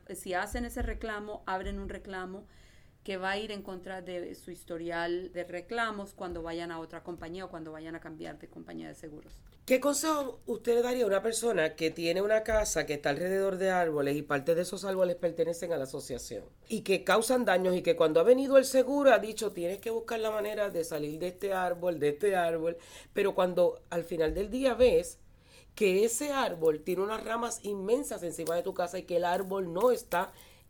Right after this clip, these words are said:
Speaker 2: en tu propiedad?
Speaker 1: Bueno, en la ley existe la manera de poder forzar a la asociación de que corte esos árboles,
Speaker 2: Ujú.
Speaker 1: porque uno tiene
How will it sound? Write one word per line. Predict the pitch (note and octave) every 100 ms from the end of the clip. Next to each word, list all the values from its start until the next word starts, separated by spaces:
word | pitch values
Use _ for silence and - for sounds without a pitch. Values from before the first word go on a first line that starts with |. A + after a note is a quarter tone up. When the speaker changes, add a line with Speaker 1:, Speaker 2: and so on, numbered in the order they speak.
| -
Speaker 2:
en | G#3+ C#4+
tu | G3+ -
propiedad? | C#3 A#2 G2+ - - - - G#3+
Speaker 1:
Bueno, | A3 F#3 - - - -
en | G#3+ A#3+
la | B3 G#3+
ley | G#3+ G#3 F3+ C4 - - - -
existe | F#3+ - - A3 G#3+ - A3 A3 A3+ -
la | G#3+ G3
manera | F#3 F3+ F#3 F#3 G3
de | G3
poder | F#3+ F3 E3+ F#3 F3+ F#3 - - - -
forzar | F3+ D#3+ - G3 F#3
a | E3+
la | E3
asociación | F3 - F3 - G#3 G#3
de | F3+
que | - - - - - - - - -
corte | F#3 F3+ F3+
esos | - -
árboles, | F#3 - - -
Speaker 2:
Ujú. | F3+ E3 A3+ - - -
Speaker 1:
porque | G#3+ G#3 G3+ - A3 A#3 - - - - -
uno | B3+ C4+ C#4 C4+
tiene | A#3+ F3+ F#3+